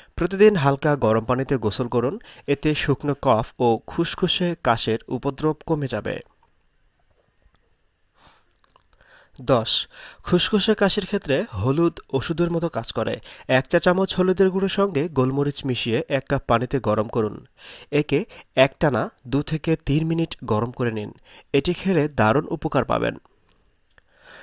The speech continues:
ভিডিওটি কেমন লাগলো তা অবশ্যই একটি লাইক দিয়ে কমেন্ট করে লিখে জানাবেন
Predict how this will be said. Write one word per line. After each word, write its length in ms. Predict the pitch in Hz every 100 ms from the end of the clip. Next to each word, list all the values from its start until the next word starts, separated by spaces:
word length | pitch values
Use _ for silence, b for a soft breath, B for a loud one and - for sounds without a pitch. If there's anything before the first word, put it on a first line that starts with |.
| B B 98
ভিডিওটি 340 | 107 135 151
কেমন 280 | - 131 160
লাগলো 240 | 175 175
তা 140 | 180 160
অবশ্যই 400 | 131 143 - 180
একটি 260 | 151 -
লাইক 260 | 113 104 107
দিয়ে 140 | 131
কমেন্ট 380 | 170 156 165 170
করে 120 | 180
লিখে 260 | 175 156 160
জানাবেন 340 | 156 110 101